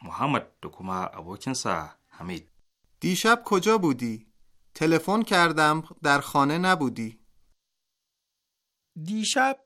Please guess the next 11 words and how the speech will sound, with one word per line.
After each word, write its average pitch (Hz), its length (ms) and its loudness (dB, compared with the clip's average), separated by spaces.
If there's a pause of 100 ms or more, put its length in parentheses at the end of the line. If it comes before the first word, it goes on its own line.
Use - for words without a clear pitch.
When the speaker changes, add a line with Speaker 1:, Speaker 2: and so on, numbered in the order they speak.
Speaker 3:
به 196 120 -4
فرودگاه 202 800 -2
رفتم. 131 580 -6 (1000)
پدر 208 500 0
و 190 100 0
مادر 185 460 -2
سعید 190 560 -6
می‌خواستند 196 920 -4 (300)
به 180 120 -6
مکه 170 400 -6
بروند. 123 640 -6